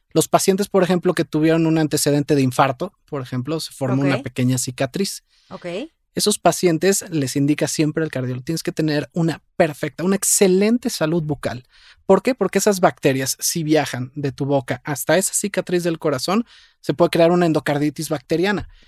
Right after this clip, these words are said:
Speaker 1: Entonces, sí es algo, es, eh, no
Speaker 2: O sea,
Speaker 1: es
Speaker 2: ¿es
Speaker 1: así como
Speaker 2: serio?
Speaker 1: el, sí, no es el mito común, pero es una realidad y está en estudios y está en los números. Entonces, vamos
Speaker 2: ¿Para qué
Speaker 1: par-
Speaker 2: te rascas?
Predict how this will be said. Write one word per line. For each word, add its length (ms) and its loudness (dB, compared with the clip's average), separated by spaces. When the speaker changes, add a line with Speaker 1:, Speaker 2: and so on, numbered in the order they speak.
Speaker 1:
Entonces, 540 0
sí 360 2
es 180 0
algo, 360 4
es, 180 2
eh, 160 -4
no 240 4
Speaker 2:
O 60 8
sea, 80 6
Speaker 1:
es 100 2
Speaker 2:
¿es 60 4
Speaker 1:
así 160 8
como 200 8
Speaker 2:
serio? 100 4
Speaker 1:
el, 40 -6
sí, 200 2
no 120 2
es 100 2
el 80 4
mito 300 2
común, 360 2
pero 160 2
es 100 -2
una 160 6
realidad 720 0
y 80 0
está 260 4
en 100 2
estudios 500 2
y 20 0
está 180 -2
en 80 0
los 140 0
números. 420 0
Entonces, 440 -2
vamos 400 2
Speaker 2:
¿Para 140 -2
qué 340 -2
Speaker 1:
par- 140 6
Speaker 2:
te 80 -2
rascas? 640 -4